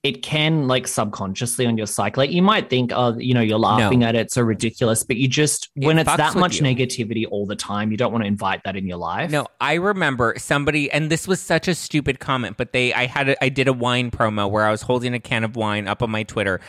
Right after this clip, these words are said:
Speaker 2: and people were like, "Oh my God, look at his nails. They look so dusty." And then I was, like, so hyper cautious of what my nails look like. And then I had to stop myself and be like, "What the fuck am I doing?" Like,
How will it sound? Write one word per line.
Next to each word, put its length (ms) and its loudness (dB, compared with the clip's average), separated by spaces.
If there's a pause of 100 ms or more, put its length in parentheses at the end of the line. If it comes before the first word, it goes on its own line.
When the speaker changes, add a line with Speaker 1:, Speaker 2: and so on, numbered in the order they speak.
(300)
Speaker 2:
and 160 0
people 300 -2
were 140 2
like, 260 0
"Oh 100 4
my 200 2
God, 320 2
look 180 -2
at 60 -4
his 240 -4
nails. 380 0
They 120 0
look 240 -2
so 220 -2
dusty." 600 -4 (220)
And 180 0
then 140 2
I 80 2
was, 220 2
like, 180 2 (160)
so 400 4
hyper 440 2
cautious 500 0
of 80 -2
what 120 4
my 140 2
nails 300 2
look 160 0
like. 160 2
And 120 0
then 120 0
I 20 4
had 140 4
to 100 2
stop 280 0
myself 240 2
and 80 0
be 40 6
like, 160 4
"What 240 -2
the 80 4
fuck 300 -4
am 100 -2
I 80 0
doing?" 640 0
Like, 240 2